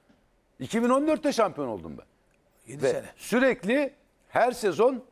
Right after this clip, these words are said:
Speaker 1: bu sene, o sene, o sene, bu sene. Sil baştan
Speaker 2: Ama
Speaker 1: kadrolar.
Speaker 2: netice, evet.
Speaker 1: Bir de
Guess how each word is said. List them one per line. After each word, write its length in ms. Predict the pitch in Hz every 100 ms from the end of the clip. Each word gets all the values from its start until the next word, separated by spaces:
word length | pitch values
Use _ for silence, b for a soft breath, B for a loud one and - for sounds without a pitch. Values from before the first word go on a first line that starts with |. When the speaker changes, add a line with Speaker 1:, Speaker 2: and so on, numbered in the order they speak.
| -
Speaker 1:
bu 200 | 131 214
sene, 280 | - 196 247
o 160 | 269
sene, 300 | 254 220 175
o 180 | 143 214
sene, 320 | - 196 254
bu 100 | 262
sene. 280 | 277 254 160 - b b b b b -
Sil 160 | 202 214
baştan 300 | 175 - 135
Speaker 2:
Ama 100 | 113
Speaker 1:
kadrolar. 460 | 156 202 220 -
Speaker 2:
netice, 200 | 262 170 - -
evet. 360 | 180 156 175
Speaker 1:
Bir 120 | 135
de 260 | 202 233 -